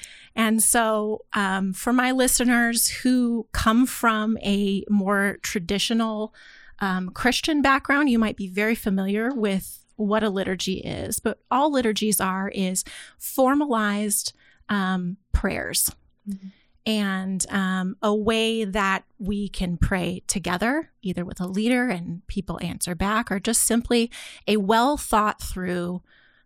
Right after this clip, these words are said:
Speaker 1: um, m-, prayer that we can pray together a-, in agreement. And, um, so this is a liturgy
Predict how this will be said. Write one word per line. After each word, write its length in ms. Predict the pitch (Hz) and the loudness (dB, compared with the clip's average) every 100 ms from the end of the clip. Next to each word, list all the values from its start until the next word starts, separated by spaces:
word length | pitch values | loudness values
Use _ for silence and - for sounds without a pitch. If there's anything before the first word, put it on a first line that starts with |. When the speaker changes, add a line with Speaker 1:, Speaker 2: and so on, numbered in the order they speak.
| _ | _
Speaker 1:
um, 540 | 185 180 185 - - - _ _ - | -6 -4 -6 -8 -10 -16 _ _ -12
m-, 180 | 202 - _ | -12 -12 _
prayer 320 | - 240 226 | 0 2 2
that 140 | 214 180 | 0 0
we 80 | 202 | -2
can 180 | - 175 | -2 -4
pray 320 | - 220 220 | -2 0 0
together 720 | - 214 180 170 175 175 175 | 0 -2 -2 -2 -2 -2 -4
a-, 240 | - 151 - | -6 -8 -6
in 180 | - 202 | 0 2
agreement. 600 | 196 196 180 170 170 - - | 2 0 -4 -4 -6 -8 -6
And, 400 | 180 175 180 170 | -4 -2 -2 0
um, 340 | 190 180 175 - | 0 -2 -4 -2
so 200 | - 220 | 2 4
this 220 | 269 - | 4 4
is 140 | 311 294 | 4 4
a 80 | |
liturgy 840 | 220 220 220 311 269 196 185 185 | 2 2 2 2 0 0 0 -2